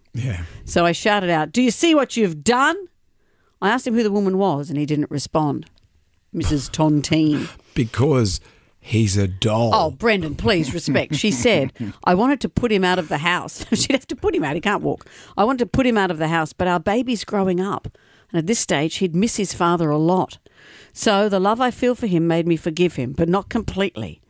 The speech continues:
Speaker 2: She then added that the couple needed to talk things through. She needed to give him a chance to decide once and for all whether he'll cheat again. She said if he, she, if he does cheat again,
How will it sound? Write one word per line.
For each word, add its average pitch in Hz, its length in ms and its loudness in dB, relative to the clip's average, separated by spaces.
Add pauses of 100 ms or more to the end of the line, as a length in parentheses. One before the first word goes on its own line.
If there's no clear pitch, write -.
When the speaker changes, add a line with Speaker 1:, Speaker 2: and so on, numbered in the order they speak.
(600)
Speaker 2:
She - 160 2
then 208 200 2
added 175 240 0
that - 80 -8
the 156 80 -6
couple 196 260 -4
needed 170 280 2
to 147 100 -4
talk - 320 -2
things 156 320 0
through. 151 560 -4 (320)
She - 180 0
needed 196 480 2
to 175 140 -4
give 185 220 0
him 175 140 2
a 151 60 0
chance 170 420 -2
to - 60 -10
decide 160 340 0
once 170 280 -2
and 226 100 -4
for 214 220 0
all 147 260 0 (280)
whether 160 200 2
he'll 160 160 2
cheat 156 320 0
again. 139 480 -2 (1040)
She - 120 2
said 269 200 4
if 233 80 0
he, 240 100 2
she, 214 320 0
if 202 60 2
he 202 100 2
does 220 300 2
cheat 175 240 2
again, 160 420 2